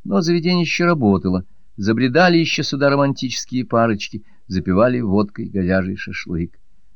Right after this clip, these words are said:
Собака неслышно улеглась под столом. Железный стул сдвинулся со звуком дальнего ревуна. Карл приехал во второй половине сентября.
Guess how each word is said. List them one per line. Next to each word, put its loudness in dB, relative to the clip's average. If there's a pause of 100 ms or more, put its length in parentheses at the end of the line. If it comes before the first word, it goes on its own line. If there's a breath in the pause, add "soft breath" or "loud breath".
(140)
Собака 2
неслышно 2
улеглась 2
под -6
столом. 0 (580)
Железный -2
стул 0 (240)
сдвинулся 0
со -6
звуком -4
дальнего 0
ревуна. 0 (2750)
Карл 2 (440)
приехал 2
во -2
второй 0
половине -2
сентября. 0